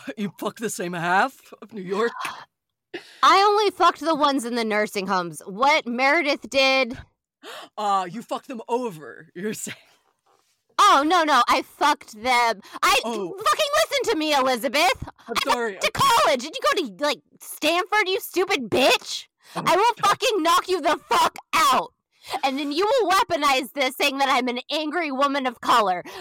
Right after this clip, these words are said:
Speaker 2: But guess what, bitch? I'm telling you the truth. I fucked the old men to get their social security information so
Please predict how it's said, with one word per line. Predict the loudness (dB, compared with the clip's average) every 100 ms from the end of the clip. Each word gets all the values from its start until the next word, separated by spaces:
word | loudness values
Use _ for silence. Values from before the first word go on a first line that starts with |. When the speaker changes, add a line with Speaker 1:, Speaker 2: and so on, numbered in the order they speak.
| -4
Speaker 2:
But | -4 0
guess | 2 2 2
what, | 2 2 2
bitch? | -2 -2 -6 -16 -18 _ _ 0
I'm | 4 6 4 2 -6 _
telling | -2 2 4 2 -2 -6 -14
you | -8 -2 0 2 0 -4
the | -2 -2
truth. | -2 0 2 4 2 -4 -14 -16 -16 _ _ _ _ -20 -4
I | 2 2 2 _ _
fucked | 4 4 2 -8
the | -6 0 0 2
old | 4 4 2
men | -2 2 4 4 0 -8 -16 _ _
to | -10 -10 -12 _
get | 0 4 4 2
their | -2 -2 -2
social | -4 -2 0 0 -2 -4
security | -2 -6 -2 0 2 2 2 0
information | 0 0 0 0 0 -2 -2 -2 -4 -6 -20 _
so | -2 0